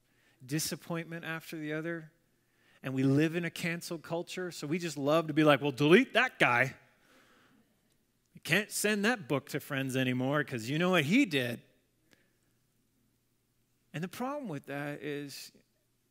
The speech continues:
yes, there are consequences for our sin. Yes, there's pain and there's torment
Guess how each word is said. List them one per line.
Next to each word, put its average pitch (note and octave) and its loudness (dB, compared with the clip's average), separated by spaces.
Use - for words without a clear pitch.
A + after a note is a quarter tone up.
yes, E3 -10
there C3+ -12
are A2+ -12
consequences D3 -14
for A#2+ -14
our A2+ -14
sin. G#2+ -16
Yes, D3+ -4
there's A#2+ -12
pain E3+ -8
and A2 -12
there's A2+ -8
torment C#3 -8